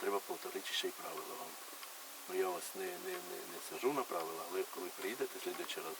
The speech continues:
може, через те ви і помилки допускали, тому що не включали,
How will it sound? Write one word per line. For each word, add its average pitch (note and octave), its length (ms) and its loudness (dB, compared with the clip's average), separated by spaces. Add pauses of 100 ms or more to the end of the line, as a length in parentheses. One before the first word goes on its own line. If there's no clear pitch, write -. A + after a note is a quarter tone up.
може, G2 200 2
через G2 240 2
те G2 160 2
ви F#2+ 140 6
і F2+ 140 -4 (380)
помилки F2 480 2
допускали, F2+ 500 -4 (260)
тому G#2 180 -2
що F#2+ 200 4 (800)
не F#2 80 -4
включали, A#2 520 2